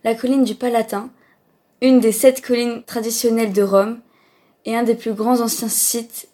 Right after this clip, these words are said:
de la ville. Haute de soixante-dix mètres,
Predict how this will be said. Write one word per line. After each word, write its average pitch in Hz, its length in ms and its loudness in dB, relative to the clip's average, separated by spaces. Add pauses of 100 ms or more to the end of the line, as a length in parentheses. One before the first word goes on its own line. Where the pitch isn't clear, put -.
(160)
de 208 100 -8
la 196 120 0
ville. 180 300 -10 (920)
Haute 247 180 2
de 220 100 0
soixante-dix 240 760 2
mètres, - 500 -6